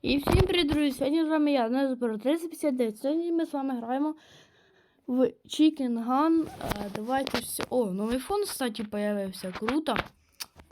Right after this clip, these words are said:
А... Так, грошей у нас небагато.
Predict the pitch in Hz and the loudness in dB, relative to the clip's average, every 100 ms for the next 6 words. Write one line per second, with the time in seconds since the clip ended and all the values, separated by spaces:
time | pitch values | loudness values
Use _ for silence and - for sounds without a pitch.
0 | - - - 214 220 214 214 214 208 208 | -20 -12 -4 -2 -2 -2 -2 -2 -2 -2
1 | 202 196 _ _ _ _ _ _ _ _ | -4 -8 _ _ _ _ _ _ _ _
2 | _ - - - 233 214 226 277 302 269 | _ -20 -18 -10 -10 -4 -2 0 2 2
3 | 254 233 - - 349 233 226 214 196 208 | 2 -2 -6 -14 -10 -6 -4 -2 -4 -4
4 | 262 392 - 453 | -2 -2 -2 0